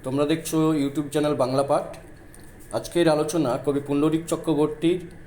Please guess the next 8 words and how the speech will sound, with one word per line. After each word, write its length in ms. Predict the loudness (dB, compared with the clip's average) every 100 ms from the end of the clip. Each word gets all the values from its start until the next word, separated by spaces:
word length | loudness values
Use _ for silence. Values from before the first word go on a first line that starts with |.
| -20 -20 -18 -2
ছন্দ 320 | 0 2 2
কবিতা 520 | 2 0 0 0 0 -2 -16 -12
ও 60 | -2
তার 160 | 0
সারমর্ম 500 | 2 0 0 0 0
আলোচনা। 380 | -2 -4 -10 -14 -14 -20 -20 -20 -20 -20 -18 -10
কবিতাটি 380 | -4 0 2 4
এরকম, 460 | 4 4 2 0